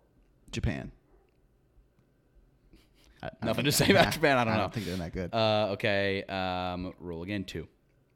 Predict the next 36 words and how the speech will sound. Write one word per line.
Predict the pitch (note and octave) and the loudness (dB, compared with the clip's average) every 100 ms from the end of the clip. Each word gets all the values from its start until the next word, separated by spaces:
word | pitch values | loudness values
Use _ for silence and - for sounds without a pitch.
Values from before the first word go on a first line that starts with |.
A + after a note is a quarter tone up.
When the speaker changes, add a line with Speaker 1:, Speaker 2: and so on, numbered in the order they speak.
| _ | _
Speaker 1:
Canada. | - A2+ G#2+ - - _ _ _ _ _ _ _ _ _ _ _ | -6 -4 -4 -8 -18 _ _ _ _ _ _ _ _ _ _ _
Speaker 2:
Dang. | - F#2 - _ _ _ _ _ _ _ _ | -14 -14 -14 _ _ _ _ _ _ _ _
Speaker 1:
I | - | -10
don't | F#2+ | -10
think | D2+ - | -10 -12
they're | - | -14
that | G1+ | -16
good. | - G#1+ - _ | -16 -18 -20 _
I | - | -2
don't | C#3+ C#3+ | 0 2
know. | |
Speaker 2:
I | A2+ | 0
know. | A#2 | 2
Speaker 1:
I, | D3 E3+ - | 6 6 6
I | D3+ | 4
Speaker 2:
I | C#3 G#2+ G2 | 4 -2 2
Speaker 1:
don't | D3 A2+ | 2 4
Speaker 2:
doubt, | |
Speaker 1:
know | A#2 | -2
a | |
Speaker 2:
yeah, | F2 | -4
Speaker 1:
whole | E2+ | -4
Speaker 2:
I | |
Speaker 1:
lot, | F#2 | -6
Speaker 2:
doubt | E2+ | -6
Speaker 1:
to | - | -8
be | |
Speaker 2:
it. | G2 | -8
Speaker 1:
honest. | G2+ A2 - - | -8 -8 -10 -10
Speaker 2:
Okay, | F#2+ F#2+ F#2+ F#2 F#2 | -4 -2 -2 -2 -4
uh, | |
roll | F#2 F#2+ | -4 -4
again, | F#2 E2+ A#2+ A#2+ A#2+ A#2+ A#2+ A2+ _ | -6 -6 -2 -2 -2 -2 -4 -8 _
four. | - F2 - _ _ | -10 -8 -10 _ _
Speaker 1:
Yes, | - - - - | 2 2 -2 -4
Croatia. | - B2 G#2+ G2+ - F#2+ | 0 0 0 -6 -8 -10